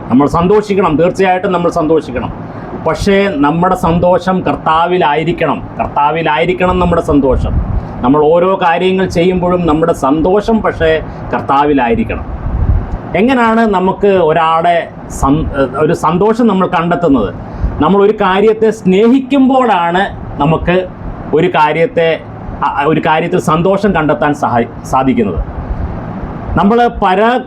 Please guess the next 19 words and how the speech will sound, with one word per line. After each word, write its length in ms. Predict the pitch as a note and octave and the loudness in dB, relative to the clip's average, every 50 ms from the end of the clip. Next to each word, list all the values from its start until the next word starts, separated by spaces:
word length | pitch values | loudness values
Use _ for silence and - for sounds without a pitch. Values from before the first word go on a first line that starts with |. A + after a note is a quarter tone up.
| - G3 | -2 0
പല 200 | F3+ G3 A#3 B3+ A#3 | 2 2 2 2 2
കാര്യങ്ങളെയും 540 | A#3 G#3+ G3+ G3+ G#3 G#3 G3+ G#3 A3 A3 G#3 | 2 2 4 2 2 2 2 2 2 2 2
നമ്മൾ 220 | F#3 E3+ E3+ F3 | 2 2 0 0
സ്നേഹിക്കുന്നുണ്ട് 720 | E3 - - D#3 D3 C#3+ D#3 D3 - D#3 C3+ B2 A#2 A2 A2+ | 0 0 0 0 2 2 2 0 2 2 2 2 2 2 2
നമ്മുടെ 260 | A2+ A#2 A#2 A#2 A#2 | 2 4 4 2 2
ജീവിതത്തിൽ. 500 | A2 G#2+ A2+ A#2 A2+ A2+ A2 A2 - - - - - - - - - - - - - - - - - - - - - - | 2 2 2 4 4 2 0 -2 -4 -10 -10 -10 -10 -10 -10 -10 -10 -10 -12 -12 -12 -12 -10 -8 -8 -8 -8 -6 -2 0
ഒന്ന് 140 | E3 F3 | 2 2
ഉദാഹരണം 760 | F#3 F3+ - - D#3 D3+ D3+ D#3+ D#3+ D#3 E3+ F3+ F#3+ F#3+ F3+ E3+ | 2 0 -2 -2 -2 0 2 2 2 2 0 0 0 0 0 0
എടുത്തു 200 | D#3+ - - F3+ | 0 0 0 0
നോക്കിയാൽ, 480 | E3 D#3+ C3+ - E3 D#3+ D3+ D3+ C#3 - - - - - - - - - - - - - - - - - - - - - - - - - - - - - - B2+ | 0 0 0 0 0 0 0 -2 -4 -6 -8 -10 -8 -8 -8 -8 -8 -10 -10 -10 -10 -10 -10 -12 -10 -10 -10 -10 -10 -12 -10 -8 -8 -8 -8 -10 -8 -4 -2 -2
ആഹാരത്തെ 760 | D3 - E3+ F#3 F#3+ G3 G3+ G3 F#3+ - G3 G3 F#3+ F#3 - - - | 0 0 2 2 2 2 0 0 0 0 0 2 2 0 -2 -4 -2
നമ്മൾ 480 | D#3 E3 E3 E3+ E3+ E3+ E3 E3 D3+ B2+ - - - - - - - - - - | 0 0 2 2 2 2 2 0 0 -4 -4 -6 -6 -6 -6 -10 -14 -12 -10 -10
സ്നേഹിക്കുന്നുണ്ട്. 800 | - - - D#3 D#3 D3+ E3 D3+ - D#3+ C#3 B2+ A2 G#2 F2+ E2 D#2+ - - - - - - - - - - | -6 -2 0 2 2 2 2 0 2 2 2 2 2 0 -4 -6 -10 -12 -14 -14 -14 -14 -12 -10 -8 -6 -2
ചില 180 | - D3+ C#3+ D#3 | 0 0 2 2
ആൾക്കാർ 520 | D3+ D3 D#3 E3 - - E3+ E3 E3 D#3+ | 2 2 0 -2 -2 0 0 0 2 2
ആഹാരത്തെ 560 | E3 D#3+ C#3+ D3 - D#3 E3 E3 D#3+ - - | 2 0 0 0 0 0 0 0 -2 -2 -2
അമിതമായി 520 | D#3 D3+ D#3 D#3+ D#3+ F3+ F3+ F3 F3+ F#3 F#3+ | -2 0 0 0 0 2 2 2 2 0 0
സ്നേഹിക്കുന്നു, 520 | F#3 E3+ E3 D#3 D#3+ D3+ - C#3+ B2 A#2 G2 A2+ | 0 0 2 2 2 0 0 0 2 2 2 0
അതിൽ 200 | C3 C#3+ D#3+ D3+ | 0 0 0 -2